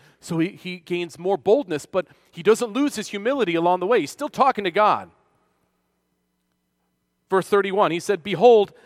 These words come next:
I have undertaken to speak to the Lord." I know what I'm doing here. This is, this is, this is serious. "But suppose twenty are found there."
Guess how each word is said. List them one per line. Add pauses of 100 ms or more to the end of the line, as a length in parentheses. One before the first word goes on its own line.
(100)
I
have
undertaken
to
speak
to
the
Lord." (1200)
I
know
what
I'm
doing
here.
This
is,
this
is, (520)
this
is
serious. (1080)
"But
suppose
twenty
are
found
there."